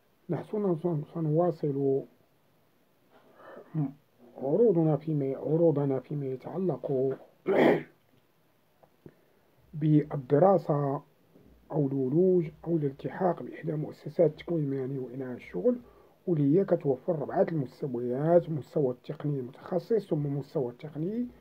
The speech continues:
وأيضًا مستوى التأهيل، بالإضافة إلى مستوى التخصص. ومع هاد أربعة المستويات لا ننسى كذلك البكالوريا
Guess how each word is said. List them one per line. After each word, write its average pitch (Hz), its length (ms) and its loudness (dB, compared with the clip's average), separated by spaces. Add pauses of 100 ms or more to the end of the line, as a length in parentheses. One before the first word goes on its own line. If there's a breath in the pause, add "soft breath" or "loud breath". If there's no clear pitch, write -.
(460 loud breath)
وأيضًا 214 380 6
مستوى 156 500 2
التأهيل، 190 580 -4
بالإضافة 160 540 0 (100)
إلى 151 380 -2
مستوى 156 760 -2
التخصص. - 920 2 (1200)
ومع 151 360 4
هاد 202 120 0
أربعة 143 200 2
المستويات 147 960 0 (120)
لا 262 280 -2
ننسى 156 440 0
كذلك 147 600 -4 (260)
البكالوريا 143 840 -2